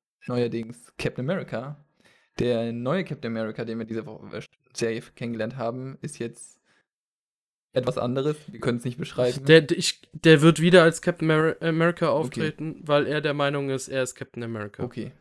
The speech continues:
Speaker 1: Ähm, in den, des Weiteren, äh, die Flag Smashers,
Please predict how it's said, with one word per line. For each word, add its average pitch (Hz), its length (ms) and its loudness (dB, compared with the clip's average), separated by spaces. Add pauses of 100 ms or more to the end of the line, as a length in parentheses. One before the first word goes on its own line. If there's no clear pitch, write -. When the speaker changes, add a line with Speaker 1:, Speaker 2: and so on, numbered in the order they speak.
(220)
Speaker 1:
Ähm, 117 400 -4
in 127 80 -10
den, 127 520 -10
des 131 160 -10
Weiteren, 160 600 -4
äh, 117 240 -8
die 113 220 -8
Flag 127 260 -4
Smashers, 127 680 -8